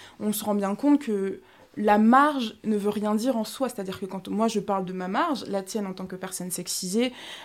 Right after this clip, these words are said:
euh, euh, et, et, et personne blanche, bah, elle résonne pas forcément. Donc la porosité, elle est encore, euh, elle est pas encore là. Et, euh, et, euh, et à travers la poésie, je me rends compte que, enfin,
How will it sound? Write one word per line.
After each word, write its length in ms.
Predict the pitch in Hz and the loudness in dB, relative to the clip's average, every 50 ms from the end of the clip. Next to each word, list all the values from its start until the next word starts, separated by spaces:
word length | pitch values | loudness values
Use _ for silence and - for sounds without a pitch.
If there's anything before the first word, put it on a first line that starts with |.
| - - - | -10 -2 2
euh, 300 | 190 180 175 165 160 - - 175 | 2 4 4 2 2 0 0 2
euh, 360 | 185 170 127 170 170 170 165 - | 4 4 4 4 2 0 0 0
et, 280 | 190 202 - - 190 | 0 0 0 0 -2
et, 200 | 185 180 - - | -4 -2 -4 -6
et 40 | 180 | -6
personne 380 | - 175 170 - - 190 185 185 | -6 -6 -6 -4 -2 -2 0 2
blanche, 380 | 196 247 285 320 - - - | 4 4 6 4 4 2 0
bah, 180 | 196 202 185 - | 0 0 0 2
elle 100 | - 196 | 0 2
résonne 300 | 190 214 202 202 208 208 | 2 2 2 2 2 0
pas 140 | 208 247 240 | 0 -2 -2
forcément. 400 | - 262 254 - - 247 269 269 | -4 -6 -6 -4 -2 0 2 2
Donc 220 | 240 208 190 - - | 2 0 -2 -4 -4
la 120 | - 196 185 | -2 -2 0
porosité, 480 | 190 208 190 202 202 196 196 - 202 | 0 2 2 2 2 0 -2 -2 -2
elle 60 | 220 | 0
est 20 | 220 | 0
encore, 340 | - - - 185 180 175 185 | -2 -4 -6 -8 -6 -4 -6
euh, 120 | 185 185 - - - - - - - - - - | -6 -6 -8 -12 -18 -20 -20 -20 -20 -20 -16 -4
elle 140 | - - 208 | 0 2 2
est 60 | 202 | 4
pas 120 | 202 - 294 | 6 6 6
encore 320 | 311 294 - 294 277 - | 6 6 6 4 2 4
là. 220 | 277 285 277 269 - - - - - - _ | 4 2 2 0 -2 -6 -16 -20 -20 -8 _
Et, 180 | - 214 202 196 | 2 4 4 4
euh, 440 | 190 190 190 185 190 185 185 185 - - - _ | 4 4 2 2 2 0 0 0 -2 -4 -6 _
et, 220 | - 208 214 208 202 | -2 2 4 4 4
euh, 540 | 190 190 185 185 190 185 190 190 190 190 208 - - - - - _ _ _ _ _ _ _ - | 4 4 2 2 0 -2 -2 -2 -2 -4 -4 -6 -10 -18 -20 -20 _ _ _ _ _ _ _ 4
et 80 | 233 | 6
à 60 | 220 220 | 6 6
travers 300 | - - 240 226 220 220 | 6 4 6 6 8 8
la 100 | 220 220 | 6 6
poésie, 400 | 220 220 226 226 226 277 330 294 | 4 2 2 2 2 2 2 2
je 100 | - 233 | 4 4
me 80 | 208 | 4
rends 160 | 196 196 202 | 4 2 0
compte 240 | 214 - 311 330 302 | 2 4 6 6 6
que, 280 | - 233 214 185 - - - - - - - - _ _ _ _ _ | 4 4 2 2 2 -2 -8 -20 -20 -20 -20 -20 _ _ _ _ _
enfin, 220 | - - 185 151 | -4 -4 -4 -4